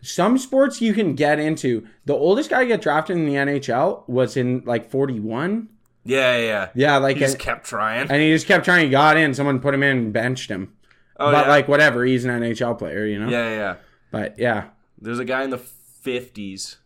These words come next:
Speaker 2: who joined the M L B in his, like, late thirties 'cause he was, like, he was in the Navy during the war
Speaker 1: Uh,
Speaker 2: and was on, like, the Navy
Speaker 1: it was just
Speaker 2: softball
Speaker 1: good.
Speaker 2: team.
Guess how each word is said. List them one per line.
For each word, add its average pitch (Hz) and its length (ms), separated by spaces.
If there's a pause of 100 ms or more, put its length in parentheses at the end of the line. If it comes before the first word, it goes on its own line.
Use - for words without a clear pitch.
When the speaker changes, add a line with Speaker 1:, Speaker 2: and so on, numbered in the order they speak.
(100)
Speaker 2:
who 107 80
joined 107 240
the 107 80
M 104 120
L 104 100
B 101 200
in 98 100
his, 92 120
like, 87 180
late 95 340
thirties 98 460
'cause - 240
he 104 80
was, 95 180
like, 92 200 (220)
he 110 140
was 101 120
in 107 120
the 101 60
Navy 90 520
during 98 240
the 92 100
war 90 480
Speaker 1:
Uh, 101 360
Speaker 2:
and 98 100
was 110 120
on, 107 180
like, 104 180
the 107 80
Navy 98 400
Speaker 1:
it 95 80
was 113 80
just 104 300
Speaker 2:
softball 104 220
Speaker 1:
good. 104 120
Speaker 2:
team. 135 260